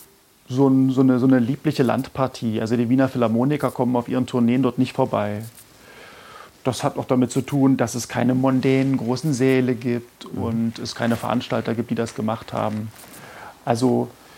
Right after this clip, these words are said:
Speaker 1: Weimar atmet da schon eine große Romantik mit der Schönheit der Stadt und, ähm, auch mit den Bauten und Wohnhäusern von Liszt, von Nietzsche, von den Bauhausmeistern,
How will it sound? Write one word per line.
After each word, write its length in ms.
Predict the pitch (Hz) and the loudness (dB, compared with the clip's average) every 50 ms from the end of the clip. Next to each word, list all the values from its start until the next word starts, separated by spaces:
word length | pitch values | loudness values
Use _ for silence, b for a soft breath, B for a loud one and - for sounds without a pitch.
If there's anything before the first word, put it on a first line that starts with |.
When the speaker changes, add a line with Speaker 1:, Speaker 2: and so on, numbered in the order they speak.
| B B B B B B _ - | B B B B B B _ -6
Speaker 1:
Weimar 480 | - - - 131 185 190 170 160 131 113 | -2 0 2 4 4 4 4 4 2 2
atmet 380 | 120 120 151 - - 165 - - | 2 2 2 2 2 2 2 2
da 80 | 139 | 2
schon 180 | 135 - 156 139 | 2 2 2 4
eine 100 | 131 120 | 4 4
große 240 | 123 147 139 - 131 | 4 2 2 2 0
Romantik 560 | - 117 117 123 160 190 - 185 170 - - | 0 0 2 2 2 2 4 4 2 2 2
mit 100 | 135 120 | -2 -2
der 80 | 127 | -2
Schönheit 360 | 113 - 156 160 147 139 123 - | 0 2 2 4 4 2 2 0
der 100 | 113 110 | -2 -4
Stadt 420 | - - - 127 127 - - - | -4 -2 0 0 0 -2 -6 -10
und, 540 | - - - 131 123 117 120 120 117 - - | -10 -6 -4 0 2 4 4 2 2 0 -2
ähm, 380 | 123 110 113 110 110 110 110 | -2 0 0 0 0 -2 -2
auch 200 | 110 120 120 - | -2 -2 -4 -2
mit 200 | - 127 117 - | -2 -4 -2 -2
den 200 | - 113 107 110 | -2 -2 -2 -2
Bauten 420 | 107 - 120 123 131 135 131 - 127 | 0 0 2 2 2 0 -2 -4 -6
und 140 | 117 110 110 | -4 -2 0
Wohnhäusern 720 | 127 135 143 135 123 123 127 127 123 120 120 113 113 110 | 4 4 4 4 4 2 2 2 2 0 0 0 -2 -4
von 300 | - - 113 113 110 110 | -6 -6 -4 -4 -4 -2
Liszt, 480 | 113 113 117 117 123 117 - - - - | -2 -2 -2 -2 -2 -4 -6 -12 -14 -8
von 260 | - 131 123 120 120 | -4 -2 -2 0 0
Nietzsche, 680 | 123 131 131 131 - - - - 127 117 110 110 107 104 | 0 0 -2 -2 -4 -6 -6 -4 -4 -4 -4 -4 -6 -6
von 160 | - 131 123 | -4 -4 -2
den 140 | 120 120 117 | -2 -2 0
Bauhausmeistern, 920 | - 120 120 123 127 120 113 - - 123 113 113 - - - - 113 117 | 0 -2 -2 -2 -4 -4 -4 -4 -4 -4 -4 -6 -6 -6 -6 -6 -6 -6